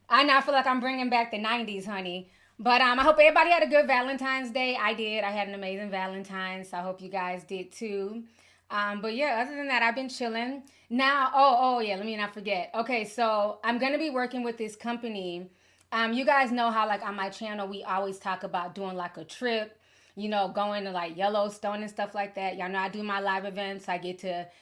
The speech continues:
at least see a lot of y'all, you know, at least once or twice a year. In twenty twenty-three, we did, like, you know, two events. So we did the one in Atlanta and then the New Year's party in Minneapolis. So this company,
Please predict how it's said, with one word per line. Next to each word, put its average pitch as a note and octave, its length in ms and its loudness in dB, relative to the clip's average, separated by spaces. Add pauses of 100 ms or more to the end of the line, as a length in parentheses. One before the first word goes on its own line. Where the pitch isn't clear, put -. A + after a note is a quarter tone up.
(100)
at G3+ 160 -2
least A#3 340 -4
see A#3+ 460 -4
a G#3+ 80 -4
lot G#3 240 2
of G#3 80 -8
y'all, F3+ 480 -2
you G#3 140 -10
know, F#3+ 120 -2
at F#3 60 -8
least F#3+ 220 -8
once F#3+ 220 -8
or F#3+ 40 -10
twice F#3 340 -6
a F#3 40 -14
year. G3+ 440 -4 (360)
In G#3 160 -6
twenty B3 240 -4
twenty-three, B3 640 -6 (320)
we A3 160 -6
did, G#3 240 -4
like, G3 260 -6
you A3 60 -8
know, G3 120 -4
two G#3+ 220 -10
events. A3 600 -8
So G3+ 120 -12
we G#3 80 -8
did G3+ 160 -6
the G3 60 -8
one G3 160 -6
in G#3 80 -6
Atlanta F#3+ 560 -6 (240)
and F#3+ 160 -6
then F#3+ 100 -4
the F#3+ 80 -4
New G3 140 -6
Year's G3 180 -6
party G3 280 -4
in G3+ 60 -8
Minneapolis. G3 800 -6 (800)
So A#3+ 160 -2
this B3 140 -2
company, C4+ 680 -2